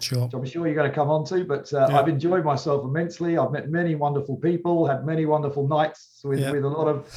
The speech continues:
Speaker 2: great friends, and, uh, hope to have a few more yet.
Speaker 1: <laughs> Okay, I can, uh, I can confirm I've, I've been there on, on a couple of those occasions. We've had a,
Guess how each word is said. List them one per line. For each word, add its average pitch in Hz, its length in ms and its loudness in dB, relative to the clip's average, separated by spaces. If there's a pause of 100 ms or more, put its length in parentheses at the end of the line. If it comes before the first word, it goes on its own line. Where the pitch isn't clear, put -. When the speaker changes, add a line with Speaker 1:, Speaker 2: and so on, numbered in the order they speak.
Speaker 2:
great 160 220 2
friends, 143 540 0
and, 139 160 0
uh, 131 80 -4
hope 160 240 0
to 156 60 -2
have 156 100 2
a 151 80 0
few 160 200 0
more 147 200 -2
yet. 117 300 -4
Speaker 1:
<laughs> - 460 -8
Okay, 135 360 0
I 135 160 -2
can, 127 340 -2
uh, 123 240 0 (720)
I 147 80 0
can 147 140 -2
confirm 160 400 2
I've, 151 180 0
I've 147 200 -2
been 165 180 2
there 151 220 4
on, 151 180 0
on 156 180 0
a 147 60 0
couple 156 260 0
of 139 100 0
those 143 220 2
occasions. 143 600 0
We've 139 160 0
had 139 160 0
a, 131 120 -2